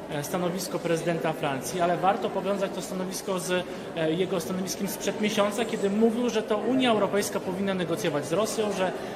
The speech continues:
nie powinniśmy być w bliskim sojuszu de facto ze Stanami Zjednoczonymi, jeśli chodzi o aspekty bezpieczeństwa. I on to powtórzył, że to Francuzi mają negocjować z Rosjanami de facto razem z Niemcami warunki bezpieczeństwa w naszym regionie.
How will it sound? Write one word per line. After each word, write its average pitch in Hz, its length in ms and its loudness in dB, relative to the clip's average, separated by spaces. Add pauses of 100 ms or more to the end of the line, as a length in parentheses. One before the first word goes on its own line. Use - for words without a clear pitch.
(120)
nie 196 80 2
powinniśmy 214 560 2
być 180 200 -4
w 151 80 -6
bliskim 208 320 -2
sojuszu 208 320 2
de 175 100 0
facto 185 280 0
ze 180 120 -2
Stanami 190 380 0
Zjednoczonymi, 180 520 -2
jeśli 185 220 -4
chodzi 180 200 -2
o - 20 2
aspekty 175 360 -4
bezpieczeństwa. 175 540 -2
I - 20 0
on 262 120 0
to 269 100 -2
powtórzył, 240 600 0
że 165 180 2 (500)
to 190 180 0
Francuzi 220 640 2
mają 196 300 4 (260)
negocjować 208 560 2
z 170 100 -2
Rosjanami 208 480 2
de 175 80 2
facto 196 260 0
razem 180 260 0
z 156 100 -6
Niemcami 185 460 0 (380)
warunki 202 360 6
bezpieczeństwa 190 600 2
w 175 60 0
naszym 190 300 2
regionie. 180 380 2